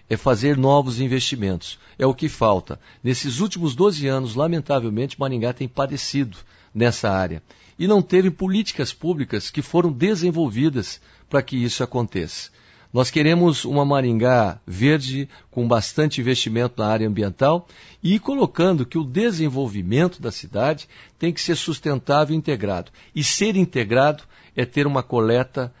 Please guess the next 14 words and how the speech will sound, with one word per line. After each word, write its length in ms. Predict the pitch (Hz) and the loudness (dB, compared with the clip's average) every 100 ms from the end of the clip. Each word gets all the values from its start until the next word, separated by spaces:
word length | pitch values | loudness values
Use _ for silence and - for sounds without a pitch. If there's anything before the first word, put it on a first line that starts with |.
| - | -12
de 140 | 104 | -4
lixo 320 | 107 110 110 - | -2 -2 -4 -6
seletiva 640 | - 117 98 - 147 151 | -2 0 -2 -2 -2 -2
pelo 360 | - 185 190 | -2 2 4
município, 600 | 165 127 101 - 165 170 - - - | 4 0 -2 0 -2 -2 -10 -20 -12
que 120 | 311 | -6
tem 200 | - 208 | 0 2
recursos 600 | 156 147 - 202 208 135 | 4 2 0 0 2 0
suficientes 540 | - 143 - - 123 123 | -4 -6 -6 -4 -4 -4
para 200 | - 101 | -2 0
isso, 300 | 135 165 - - - | 0 -2 -8 -18 -10
além 260 | - 220 156 | 0 2 4
do 120 | 131 | 2
que 320 | - 135 156 | 0 0 -2